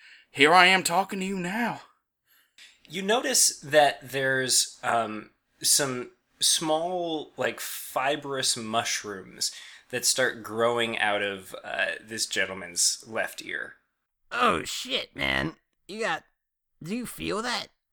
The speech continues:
Speaker 3: Oh, it's coming out of your ear right now.
Speaker 1: Yeah, oh, I feel that.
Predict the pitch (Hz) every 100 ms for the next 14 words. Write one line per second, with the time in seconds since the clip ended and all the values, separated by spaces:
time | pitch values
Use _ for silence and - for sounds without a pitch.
0 | - 135 147 147 147 - 196 175 170 147
1 | - 147 170 110 113 143 139 120 110 -
2 | - _ _ _ _ _ _ _ _ _
3 | - 135 131 135 156 220 - 196 151 127
4 | 123 117 -